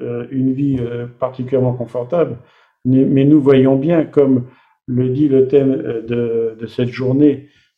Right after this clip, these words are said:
euh, de l'Église persécutée, ce di-, dimanche de l'Église persécutée, hein, nous sommes, euh, peu à peu écrasés, peu à peu, euh, nous sommes de plus en plus comprimés, compressés,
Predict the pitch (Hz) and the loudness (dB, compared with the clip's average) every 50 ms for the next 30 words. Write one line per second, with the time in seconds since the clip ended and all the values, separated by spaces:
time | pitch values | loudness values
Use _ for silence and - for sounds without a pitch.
0 | _ _ - 120 113 110 110 110 110 110 113 113 - - - 123 117 117 117 123 | _ _ -12 -8 -8 -6 -6 -6 -6 -8 -10 -14 -18 -20 -16 -14 -10 -6 -4 -4
1 | 117 120 131 127 123 - 123 104 - 120 120 - - 139 135 - 175 147 117 - | -4 -4 -4 -6 -6 -6 -6 -6 -6 -8 -8 -8 -8 -8 -4 -2 -2 -2 -2 -6
2 | 117 110 110 113 120 127 120 117 120 120 127 127 120 120 113 113 117 123 120 - | -8 -10 -10 -8 -10 -8 -6 -4 -2 0 0 0 0 -2 -2 -4 -4 -6 -6 -6
3 | - 107 - - 107 107 110 107 - 170 180 175 175 - _ _ _ _ _ _ | -8 -10 -10 -12 -18 -18 -16 -10 -6 -6 -6 -6 -8 -12 _ _ _ _ _ _
4 | _ - 131 143 139 139 139 135 131 - - 156 147 143 131 - 123 127 - _ | _ -6 -2 -2 -2 0 -2 -4 -2 0 0 2 2 2 0 -2 -6 -10 -16 _
5 | _ _ _ _ - 151 131 135 131 - 165 160 151 143 139 - - 175 185 185 | _ _ _ _ -12 -12 -12 -10 -4 2 4 6 6 6 4 2 -2 -2 0 0
6 | 185 233 - - - - 180 180 180 180 - 170 170 160 156 160 190 190 175 160 | 0 -2 -4 -6 -8 -6 -6 -6 -6 -4 0 2 2 2 2 0 -2 -2 -2 -2
7 | 165 - 160 151 151 143 147 - 180 180 175 175 160 143 139 135 131 127 127 127 | 0 2 2 4 4 4 2 0 -2 -4 -2 0 0 0 0 0 -2 -2 -4 -6
8 | - _ _ _ _ _ - 131 135 135 - 165 160 151 139 143 135 - 165 156 | -10 _ _ _ _ _ -4 -2 -2 0 2 4 4 4 2 0 -2 -2 -2 0
9 | 147 147 143 143 - 160 156 165 - 170 160 165 165 - 175 180 180 180 175 175 | 0 0 0 -2 -4 -6 -6 -2 0 0 0 2 0 -2 -4 -2 -2 -2 -4 -2
10 | - 160 156 - - 160 156 160 - - 175 - - - | 0 0 0 0 0 -2 -2 -2 -2 -6 -6 -6 -6 -10